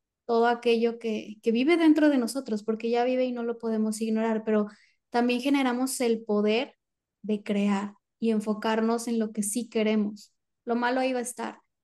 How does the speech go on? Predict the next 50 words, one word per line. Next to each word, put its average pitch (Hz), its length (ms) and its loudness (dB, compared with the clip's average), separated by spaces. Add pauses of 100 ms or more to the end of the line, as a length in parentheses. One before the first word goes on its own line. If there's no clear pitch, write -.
(120)
pero 233 160 2
si 240 140 0
yo 240 100 4
me 247 80 2
empiezo 254 300 -2
a 254 40 0
enfocar 233 360 -2
en 226 120 2
lo 220 120 0
que 208 160 -4
quiero, 226 280 2
en 226 80 -2
lo 220 100 -4
que 214 200 -2
me 208 200 0
gusta, 220 600 -2 (300)
en 226 140 0
lo 226 120 2
que 226 120 0
me 214 140 2
va 226 240 0
a 240 60 -6
hacer 226 280 -4
bien, 226 280 0
la 220 80 -2
vida 220 180 0
se 220 120 -12
vuelve 233 260 -2
mucho 226 300 -4
más 214 220 -2
sencilla 220 600 -2 (400)
y, 220 800 -2 (200)
y 240 180 -4
sé 240 240 0
que 247 120 -6
con 240 200 0
estas 226 240 -2
herramientas 214 580 2
se 214 100 -2
puede 208 280 0
lograr, 208 560 -4 (180)
eh, 214 260 -4
integrar 214 760 2
todo 214 260 0
esto 214 300 -2
y 226 80 0
dejar 220 400 -4
de 233 120 -2
vernos 226 360 -2
como, 226 380 -2